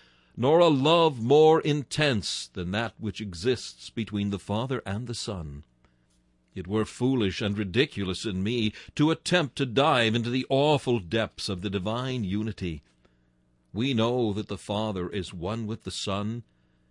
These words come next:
and that Jesus is one with Jehovah. The unity of essence is a well so deep that I cannot expect to find its bottom,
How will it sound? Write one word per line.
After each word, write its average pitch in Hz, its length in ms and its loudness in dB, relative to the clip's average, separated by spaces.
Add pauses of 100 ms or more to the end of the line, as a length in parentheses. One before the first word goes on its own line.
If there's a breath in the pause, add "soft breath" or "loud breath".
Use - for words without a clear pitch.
(160)
and 120 180 -2
that 151 160 6
Jesus 135 800 -2
is 113 240 -2
one 95 560 -2
with 82 200 -8
Jehovah. 101 600 -4 (1300)
The 82 80 -8
unity 127 640 0
of 110 200 -6
essence 110 560 -10
is 90 140 -8
a 92 80 -6
well 101 380 -4
so 104 380 -6
deep 98 320 -10 (580)
that 113 140 -4
I 113 160 0
cannot 110 400 -2
expect - 520 -6
to 101 80 -6
find 92 380 -6
its 85 140 -12
bottom, 82 440 -10